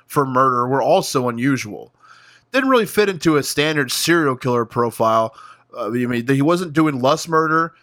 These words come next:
he wasn't doing revenge murder, or he wasn't even the type you see, like, at a hospital where a woman will unplug a bunch of people as, like, a mercy killer. Wasn't doing any of that shit.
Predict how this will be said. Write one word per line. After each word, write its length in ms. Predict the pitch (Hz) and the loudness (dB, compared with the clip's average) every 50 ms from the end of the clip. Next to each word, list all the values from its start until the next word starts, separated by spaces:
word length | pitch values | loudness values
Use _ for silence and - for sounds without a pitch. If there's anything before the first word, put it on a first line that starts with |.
| _ _ _ _ | _ _ _ _
he 60 | - | 0
wasn't 300 | 139 143 139 123 139 123 | 2 2 2 0 -2 -2
doing 460 | 113 123 127 123 123 127 123 123 117 113 110 - _ _ _ _ _ _ _ _ _ _ _ - | 0 0 0 2 0 -2 -2 -4 -6 -8 -12 -16 _ _ _ _ _ _ _ _ _ _ _ -2
revenge 500 | 117 143 135 113 123 147 175 180 156 135 | 0 0 0 0 0 -2 -2 -2 -2 -2
murder, 440 | 147 147 147 147 143 151 165 165 147 | 2 2 2 2 2 2 2 2 2
or 80 | 139 143 | 2 2
he 40 | 147 | 2
wasn't 360 | 147 165 180 175 160 170 165 | 2 0 0 0 0 0 0
even 420 | 160 156 160 151 151 147 139 135 - _ - | 2 2 2 0 -2 -6 -10 -14 -18 _ -4
the 100 | 139 139 | -4 -2
type 300 | 131 - 151 147 151 147 | 0 2 2 0 2 0
you 60 | 139 | -4
see, 200 | 131 - 147 143 | -4 -2 -2 0
like, 180 | 143 135 131 127 | 0 0 0 0
at 80 | 127 | 0
a 60 | 123 120 | 0 0
hospital 500 | 117 123 135 143 143 - 143 139 131 123 | 2 2 2 0 0 -2 -2 -2 -2 0
where 140 | 123 123 | 0 0
a 60 | 117 113 | 0 0
woman 320 | 120 120 127 135 135 127 | 0 0 0 0 0 0
will 80 | 120 110 | 0 0
unplug 380 | 113 127 123 117 123 127 135 | -2 -2 -2 -2 0 0 0
a 40 | 131 | -2
bunch 220 | 113 113 117 110 | -2 -4 -6 -8
of 60 | - - | -8 -6
people 280 | 123 123 113 117 113 | -4 -2 -2 0 0
as, 160 | 113 113 110 | 0 -2 -2
like, 160 | 113 113 117 113 | -2 -4 -4 -4
a 60 | 107 | -4
mercy 360 | 110 117 143 156 143 - 139 | 0 0 0 0 0 -2 -6
killer. 440 | 117 - 131 117 117 113 117 123 - _ _ - - - _ _ | -4 -2 -2 0 0 0 -2 -4 -6 _ _ -20 -20 -20 _ _
Wasn't 200 | - 214 196 185 | -2 -2 0 0
doing 160 | 214 220 220 | 0 0 2
any 180 | 220 233 226 180 | 2 2 2 2
of 80 | 151 | 2
that 160 | 131 - 107 107 | 2 0 -4 -6
shit. 320 | - - 107 98 92 - | -8 -8 -8 -8 -10 -12